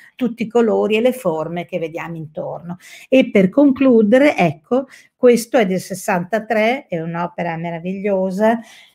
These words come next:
sta al Museo Morandi, stava, sta, non so più che verbo usare ormai, che tempo usare del verbo, ma, mm, fu donata da Maria Teresa Morandi appunto nel novantuno,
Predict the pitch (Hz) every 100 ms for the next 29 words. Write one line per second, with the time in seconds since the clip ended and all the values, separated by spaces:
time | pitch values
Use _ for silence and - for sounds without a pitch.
0 | - 196 - 185 - 185 185 185 190 185
1 | 214 185 170 180 180 240 190 - 151 175
2 | 165 165 - 185 165 180 190 185 190 196
3 | 180 170 180 190 170 156 - 175 180 175
4 | 180 - 185 196 180 190 180 202 185 180
5 | 214 202 175 175 185 185 - - - 208
6 | 220 214 202 196 196 196 190 190 190 185
7 | 180 170 170 - 196 - 247 220 202 190
8 | 185 175 175 196 175 156 180 180 175 175
9 | 170 170 180 175 165 151 170 165 151 165
10 | 160 165 165 160 190 185 165 165 160